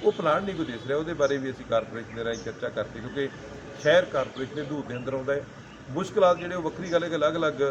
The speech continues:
ਅਦਾਰਿਆਂ ਦੇ ਕੋਲ ਨੇ। ਏਅਰਪੋਰਟ ਰੋਡ ਹੈ ਉਹ, ਅ, ਪੀ ਐਨ ਡਬਲਯੂ ਡੀ ਦੇ ਕੋਲ ਹੈ, ਉਹਦੇ 'ਤੇ ਵੀ ਚਰਚਾ ਜਿਹੜੀ ਸਾਡੀ ਹੋਈ ਹੈ। ਔਰ ਇਹ ਸਾਰੀਆਂ ਗੱਲਾਂ ਜਿੰਨੀਆਂ ਨੇ ਇਹ ਸ਼ਹਿਰ ਨੂੰ ਸਹੀ ਦਿੱਖ ਦੇਣ ਵਾਸਤੇ ਮੈਂ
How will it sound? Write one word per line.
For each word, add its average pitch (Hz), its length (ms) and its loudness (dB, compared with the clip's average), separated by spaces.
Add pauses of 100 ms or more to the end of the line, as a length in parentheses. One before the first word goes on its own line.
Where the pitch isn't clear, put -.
(400)
ਅਦਾਰਿਆਂ 120 340 4
ਦੇ 120 100 -6
ਕੋਲ 107 240 -6
ਨੇ। 98 120 -8 (720)
ਏਅਰਪੋਰਟ 151 320 -2
ਰੋਡ 135 200 2
ਹੈ 131 200 6 (160)
ਉਹ, 127 320 -2 (140)
ਅ, 113 40 0
ਪੀ 123 240 -4
ਐਨ 135 80 0
ਡਬਲਯੂ 131 240 0
ਡੀ 127 120 -4
ਦੇ 117 180 -8
ਕੋਲ 123 180 -2
ਹੈ, 120 100 4 (140)
ਉਹਦੇ 143 160 0
'ਤੇ 151 120 -2
ਵੀ 135 100 -2
ਚਰਚਾ 131 300 -4
ਜਿਹੜੀ 117 260 -8
ਸਾਡੀ 110 220 -4
ਹੋਈ 107 340 -4
ਹੈ। 131 60 0 (580)
ਔਰ 147 100 2
ਇਹ 175 100 0
ਸਾਰੀਆਂ 160 500 0
ਗੱਲਾਂ 139 260 2
ਜਿੰਨੀਆਂ 123 360 -4
ਨੇ 120 160 -6 (440)
ਇਹ 139 80 -6 (100)
ਸ਼ਹਿਰ 165 280 6
ਨੂੰ 170 180 -6 (100)
ਸਹੀ 156 240 -2
ਦਿੱਖ 139 180 -4
ਦੇਣ 117 220 -6
ਵਾਸਤੇ 113 400 -2
ਮੈਂ 117 280 -2